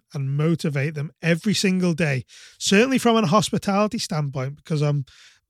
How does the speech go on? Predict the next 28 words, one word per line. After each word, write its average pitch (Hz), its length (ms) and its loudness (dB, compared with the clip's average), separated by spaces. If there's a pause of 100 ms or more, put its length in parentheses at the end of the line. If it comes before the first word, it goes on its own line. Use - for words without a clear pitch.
(220)
I 170 180 2
always 175 220 4
say 160 180 2
that 175 120 -2
hospitality 156 1000 -2
is 151 140 -2
a 139 80 0
mindset. 135 880 -2
It 143 80 -10
isn't 143 220 -4
a 185 80 -6
skill. 160 520 0 (460)
Yes, 165 400 0
to - 120 -4
work 160 380 2
in 190 80 -2
the 180 80 -2
hospitality 139 560 -6
industry, 131 320 -8
you've 139 240 -4
got 151 220 -10
to 151 100 -12
have 147 180 -8
a 139 60 -10
huge 196 480 -6
amount 160 300 -4
of 143 100 -10
skills 123 640 -6